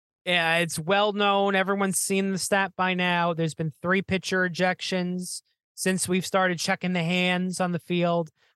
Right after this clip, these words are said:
All three have been done by Phil Cuzzi. Okay. Go back to that clip, that now famous clip of Noah Syndergaard throwing at Chase Utley, uh, in twenty sixteen after the,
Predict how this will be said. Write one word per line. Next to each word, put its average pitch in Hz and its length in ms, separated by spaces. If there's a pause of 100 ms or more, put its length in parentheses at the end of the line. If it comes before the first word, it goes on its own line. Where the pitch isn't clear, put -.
(140)
All 185 180
three 185 300
have 175 120
been 175 140
done 160 180
by 147 140
Phil 131 320
Cuzzi. - 240 (500)
Okay. 151 360 (380)
Go 208 120
back 226 280
to 226 180
that 208 240
clip, 208 400 (280)
that 180 360
now 190 220
famous 196 460
clip 196 320
of 165 100
Noah 185 200
Syndergaard 180 680
throwing 180 260
at 156 80
Chase 180 320
Utley, 170 460 (460)
uh, 151 220
in 151 80
twenty 196 260
sixteen 196 640
after 180 420
the, 160 440